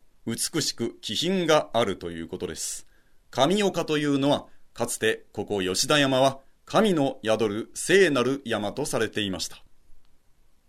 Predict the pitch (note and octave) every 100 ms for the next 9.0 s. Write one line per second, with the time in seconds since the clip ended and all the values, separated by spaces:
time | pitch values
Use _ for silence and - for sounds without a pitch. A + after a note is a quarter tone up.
0 | _ - - - - A2 D3+ D#3+ D3+ C3
1 | C3 D#3 D3+ A#2+ - F3 C#3 C3 C3+ -
2 | - - A2 A2+ G3+ E3+ - G2+ G#2+ -
3 | F2 E2+ G#2+ C#3 - - - F2 F2+ -
4 | D2+ D2+ A2 G#2 - - - - - -
5 | G3 C#4 C#4+ C4 B3 B3+ B3+ B3+ A#3+ A3+
6 | G#3+ A3 A3 - F3+ G3+ G3+ F#3+ G3+ F#3+
7 | F3+ - - - - - - - D#3 C#3
8 | B2 - _ _ _ _ - - - C4